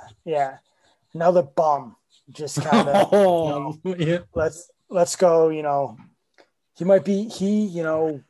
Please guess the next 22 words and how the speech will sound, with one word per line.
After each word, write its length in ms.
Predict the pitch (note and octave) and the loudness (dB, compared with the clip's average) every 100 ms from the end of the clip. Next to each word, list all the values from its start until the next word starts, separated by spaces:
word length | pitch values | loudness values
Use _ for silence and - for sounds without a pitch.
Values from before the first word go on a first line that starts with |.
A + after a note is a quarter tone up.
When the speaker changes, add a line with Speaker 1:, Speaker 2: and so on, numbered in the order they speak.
| _ _ _ - | _ _ _ -4
Speaker 1:
I 100 | D3 | -2
don't 120 | D#3 | 0
know, 180 | F3 F#3 | 2 2
might 200 | D3 C#3 | 0 -6
be 100 | D#3 | -4
looking 280 | D#3 D#3 D#3 | -4 -4 -4
for 460 | - D#3+ D#3 D3 - _ _ _ _ _ - | -6 -4 -4 -6 -12 _ _ _ _ _ -12
a 60 | |
bar 260 | C3 D#3+ F3 | 0 4 4
buddy 400 | D#3 C#3+ C#3+ C#3+ | 4 0 -2 -10
in 140 | C#3 | -10
a 20 | |
few 240 | C#3 D#3 D3 | -12 -12 -10
mi-, 240 | D3 D3 | -10 -12
a 80 | G3 | -14
few 420 | - D#3+ D3+ D3 C3+ | -12 -10 -10 -10 -6
months 280 | D3+ D#3+ - | -6 -6 -10
from 180 | C#3+ | -12
now. 320 | C3 B2+ C3 C3 | -12 -12 -14 -14
You 80 | C#3+ | -10
know, 160 | C#3+ D3+ | -8 -4
I, 280 | D#3 D#3+ | 0 0